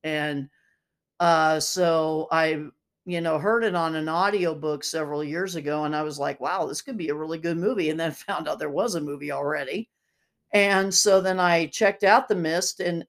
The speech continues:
I love The Mist. I really do love that one. That one's, uh, I wouldn't say it's in my top ten favorite, but it, it's pretty,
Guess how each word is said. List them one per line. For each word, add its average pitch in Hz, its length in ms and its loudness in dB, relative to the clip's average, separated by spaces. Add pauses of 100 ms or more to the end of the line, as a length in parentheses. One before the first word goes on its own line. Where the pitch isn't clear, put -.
I 202 440 2
love 170 760 2
The 170 80 -2
Mist. - 580 -2
I 170 180 4
really 175 540 -4
do 165 240 -2
love 185 280 -2
that 123 240 -4
one. 123 200 -16
That 165 200 -4
one's, 175 500 -8
uh, 151 340 0 (760)
I 175 120 4
wouldn't 190 340 4
say 190 260 2
it's 180 160 -2
in 175 80 0
my 160 160 0
top 143 320 0
ten 277 300 0
favorite, 285 540 -2
but 233 300 0
it, 233 340 0
it's 220 320 2
pretty, 202 520 -8